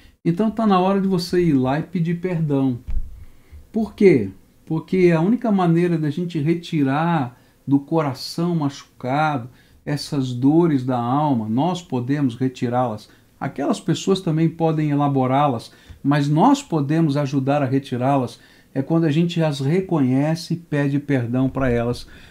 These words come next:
Confessa não somente a Deus, mas confessa às pessoas que nós machucamos. E aí isso se torna uma libertação na vida dessas pessoas.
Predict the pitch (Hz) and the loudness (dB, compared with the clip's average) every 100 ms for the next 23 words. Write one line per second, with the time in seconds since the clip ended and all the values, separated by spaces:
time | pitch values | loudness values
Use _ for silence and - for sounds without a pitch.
0 | - - 185 175 202 185 185 180 226 - | -16 -2 0 4 2 4 4 4 4 4
1 | 185 175 175 170 143 127 139 160 170 170 | 4 6 6 4 2 4 6 6 2 -4
2 | - - - - 185 - 214 196 196 202 | -12 -14 -10 -4 -4 0 0 0 -2 0
3 | 208 202 - 214 208 - 254 202 - 156 | -2 -4 -2 -4 -4 -4 -2 -2 -2 0
4 | 143 139 135 131 135 123 120 117 110 - | 0 2 2 0 -2 -4 -4 -4 -6 -10
5 | - - - - 139 143 165 170 - 165 | -20 -20 -12 2 4 6 4 2 0 0
6 | 165 156 147 151 147 143 135 131 160 208 | 2 0 0 0 0 0 2 2 4 2
7 | 165 160 143 - 147 - - 135 135 139 | 4 2 2 -2 -4 -2 -2 2 2 0
8 | - - - 139 135 113 123 127 127 120 | -6 -12 0 4 4 4 2 2 0 -2
9 | 113 - - - 117 - 104 92 - | -4 -8 -10 -8 -8 -6 -6 -6 -10